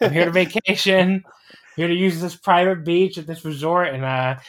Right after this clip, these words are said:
Speaker 1: please serve me and me and my girlfriend, and please give us all the drink." Like, it just felt va-, very disrespectful. They, they may have just gotten back to their homes. Like, I did not want to be the first person, uh,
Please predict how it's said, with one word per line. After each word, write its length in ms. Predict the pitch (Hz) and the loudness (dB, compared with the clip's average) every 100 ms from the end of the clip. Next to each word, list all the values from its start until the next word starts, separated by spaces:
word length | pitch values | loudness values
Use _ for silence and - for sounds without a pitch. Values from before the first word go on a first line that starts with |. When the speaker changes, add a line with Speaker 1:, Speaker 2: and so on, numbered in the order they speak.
| - _ | -20 _
Speaker 1:
please 260 | 180 180 - | -2 -2 2
serve 340 | 180 185 165 | 4 4 0
me 320 | 185 180 180 | -2 0 0
and 400 | 139 139 135 165 160 | -2 -4 -6 -10 -10
me 220 | 143 160 | -8 -6
and 60 | |
my 120 | 147 143 | -6 -2
girlfriend, 440 | 156 156 160 147 | 0 0 0 -6
and 220 | 135 139 | -6 -10
please 300 | 151 151 139 | -6 -6 -4
give 160 | 160 156 | -6 -6
us 100 | 160 | -2
all 80 | 151 | -2
the 80 | |
drink." 220 | 131 160 170 | -2 -6 -4
Like, 160 | 170 | -4
it 20 | |
just 140 | 165 - | -4 2
felt 260 | 202 151 | 2 2
va-, 300 | 170 175 170 156 | -2 0 -2 -4
very 560 | 175 180 160 143 143 - - _ | 2 4 4 0 -4 -14 -20 _
disrespectful. 560 | 165 143 127 139 117 104 | -8 -6 -2 0 0 -4
They, 100 | 123 | -6
they 180 | 156 165 | -4 0
may 140 | 185 | 0
have 100 | 165 | 0
just 140 | 160 | -2
gotten 180 | 185 156 | -2 0
back 140 | 156 151 | -2 -4
to 60 | |
their 100 | 127 | -6
homes. 640 | 120 170 165 160 160 - - _ _ | -4 -2 -2 -4 -6 -10 -20 _ _
Like, 120 | 147 | 2
I 60 | 180 | 4
did 100 | 185 | 4
not 120 | 180 | 4
want 120 | 180 | 2
to 40 | 170 | 2
be 100 | 170 | 0
the 80 | 147 | 0
first 360 | - 165 143 | 2 0 0
person, 560 | - 156 131 120 107 123 _ _ _ _ | 2 2 2 -8 -10 -14 _ _ _ _
uh, 420 | 135 127 120 117 | 2 4 4 2